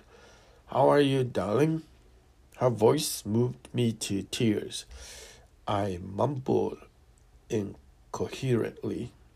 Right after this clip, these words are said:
at first, then managed to say, "It seems like someone is shooting flashbulbs off in my eyes." "How wonderful,"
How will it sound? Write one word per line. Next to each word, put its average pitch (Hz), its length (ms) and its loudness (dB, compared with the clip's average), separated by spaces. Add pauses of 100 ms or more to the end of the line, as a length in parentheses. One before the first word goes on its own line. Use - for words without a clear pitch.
(1400)
at 95 160 2
first, - 540 4 (540)
then 110 280 4
managed 120 460 0
to 135 100 2
say, - 560 2
"It - 60 -10
seems 311 340 4
like 98 220 2
someone 110 400 2
is 82 180 -4
shooting 101 640 0 (760)
flashbulbs - 1300 2
off - 520 2 (120)
in 107 120 0
my 80 200 -4 (100)
eyes." - 720 -2 (360)
"How - 220 -2
wonderful," - 680 -4